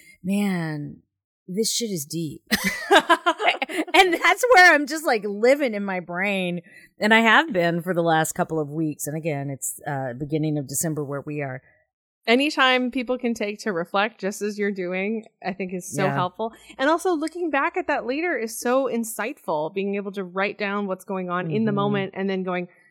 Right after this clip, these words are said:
Speaker 2: "Oh, this transit's hap-," I mean, at least this is how I use astrology
Speaker 1: Yeah.
Speaker 2: most often. I go, "Oh, this is hearkening back to this time. I'm gonna go read about that and see what's coming up for me." And sure enough, it's wow.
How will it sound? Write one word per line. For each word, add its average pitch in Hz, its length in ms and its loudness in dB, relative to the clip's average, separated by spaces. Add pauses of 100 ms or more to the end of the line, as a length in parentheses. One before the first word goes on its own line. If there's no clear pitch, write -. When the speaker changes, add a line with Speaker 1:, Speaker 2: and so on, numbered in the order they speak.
(420)
Speaker 2:
"Oh, 262 160 -2
this 240 160 -4
transit's 254 420 -2
hap-," 214 200 0
I - 20 -8
mean, 208 180 2
at 208 60 -4
least 240 180 -6
this 254 200 -10
is - 60 -10
how 226 180 2
I 208 140 0
use 190 240 -2
astrology 180 460 -4
Speaker 1:
Yeah. 170 160 -4
Speaker 2:
most - 200 -4
often. 180 360 -2
I 156 120 -6
go, 170 180 -6 (220)
"Oh, 285 160 4
this 220 200 -2
is 269 100 -8
hearkening 233 400 -4
back 196 220 -2
to 214 100 -8
this 240 200 -6
time. 175 300 -6 (260)
I'm 233 120 0
gonna 285 120 0
go 262 100 2
read 262 240 -2
about 202 260 -2
that 196 160 0
and 190 100 -6
see 214 180 -6
what's 202 180 -4
coming 202 260 -4
up 240 100 -4
for 220 120 -6
me." 180 240 -4
And 202 180 -4
sure 240 200 -2
enough, 208 300 0
it's 185 160 -10 (520)
wow. 135 360 -6